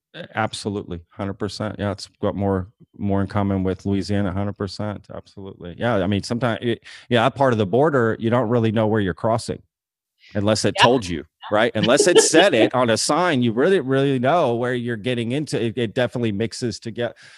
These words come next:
Speaker 1: you know? Yeah, for sure. That's a, I mean, that's a solid point for sure. And again, that, that's shows the different aspects of Texas. Like, well, you grew up in Texas. Well, where?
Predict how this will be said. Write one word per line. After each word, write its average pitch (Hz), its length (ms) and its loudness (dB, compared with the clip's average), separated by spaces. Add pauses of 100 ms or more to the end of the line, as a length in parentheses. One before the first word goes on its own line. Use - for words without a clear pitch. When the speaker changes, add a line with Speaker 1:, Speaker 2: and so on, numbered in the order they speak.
(260)
Speaker 1:
you 131 140 0
know? 110 240 2
Yeah, 120 220 4
for 107 140 -6
sure. 107 400 -2
That's 95 220 -4
a, 101 200 -4
I 101 100 -4
mean, 92 140 -2
that's 95 200 -8
a 92 60 -10
solid 92 380 -2
point 104 240 -4
for 95 100 -6
sure. 110 300 -2
And 110 160 -2
again, 131 280 4
that, 120 300 0
that's 127 360 0 (680)
shows 139 460 4
the 131 100 2
different 120 400 0
aspects 117 480 -2
of 101 100 -4
Texas. 98 440 -4
Like, 98 180 -2
well, 101 320 2
you 113 160 -2
grew 113 160 2
up 95 120 -4
in 85 100 -6
Texas. 95 400 -2
Well, 90 160 0
where? 92 380 0